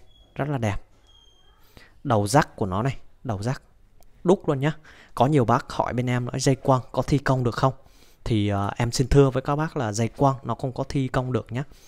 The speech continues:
Dây này là dây bải, dây của Mỹ làm nhá. Nó đúc nguyên sợi luôn. Đây, đầu đúc hết luôn nhá,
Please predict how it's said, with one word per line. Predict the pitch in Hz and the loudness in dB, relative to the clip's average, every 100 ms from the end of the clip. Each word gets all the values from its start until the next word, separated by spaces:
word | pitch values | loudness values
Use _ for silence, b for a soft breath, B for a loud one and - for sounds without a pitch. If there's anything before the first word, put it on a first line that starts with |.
| b b _ | b b _
Dây | 135 127 | 4 4
này | 117 | 2
là | 107 98 | 0 0
dây | 120 123 | 0 0
bải, | 135 107 - - | 2 0 -2 -4
dây | 127 127 | -2 -2
của | - 131 | -2 -4
Mỹ | 107 113 117 | -2 0 0
làm | 113 107 98 98 | 0 0 0 0
nhá. | 131 - B B B - | -2 -2 B B B -6
Nó | 127 | -6
đúc | - 196 - | 0 0 0
nguyên | 160 139 | 0 0
sợi | 131 - - | 2 -2 0
luôn. | 107 123 - _ _ _ - _ _ _ - | 2 0 0 _ _ _ -20 _ _ _ -4
Đây, | 131 | 0
đầu | 117 104 | 2 2
đúc | 143 | 0
hết | - | 0
luôn | 151 135 | 0 0
nhá, | 127 | -2